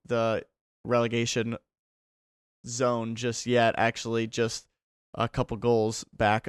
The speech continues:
of Luton Town, um, who have nudged themselves somehow out of the relegation zone, um, after getting two losses in one week.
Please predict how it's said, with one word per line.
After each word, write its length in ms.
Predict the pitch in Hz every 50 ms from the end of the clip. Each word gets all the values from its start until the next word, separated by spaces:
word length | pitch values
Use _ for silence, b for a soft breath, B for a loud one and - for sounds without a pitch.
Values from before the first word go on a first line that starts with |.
| - -
of 280 | 107 113 107 101 -
Luton 240 | - 120 120 92 113
Town, 400 | - - 120 110 107 107 110 107 - _ _ _ _ _ _ _ _ _ - -
um, 540 | 113 110 107 107 107 107 110 107 107 110 - _
who 220 | 127 127 127 123
have 400 | 123 127 127 127 123 117 110 - _ _
nudged 260 | - 117 127 139 139 139
themselves 440 | 143 131 - 151 139 135 127 120 - - _ _ _ _ _ _ _ _ _ -
somehow 360 | - 151 156 151 160 156 151
out 180 | 120 135 165 175
of 60 | 147
the 80 | 120 110
relegation 500 | 113 113 113 113 117 113 113 117 113 107
zone, 280 | 120 113 110 113 113 - _ _ _ _ _ _ _ -
um, 380 | - 110 117 117 113 117 117 113
after 420 | - 101 123 - - 135 127 123
getting 460 | 113 - 135 120 120 120 117 117 117 -
two 460 | - - 131 123 123 120 117 - - -
losses 420 | 123 117 113 113 120 120 110 107
in 100 | 113 117
one 160 | 113 113 113
week. 280 | 113 117 120 127 -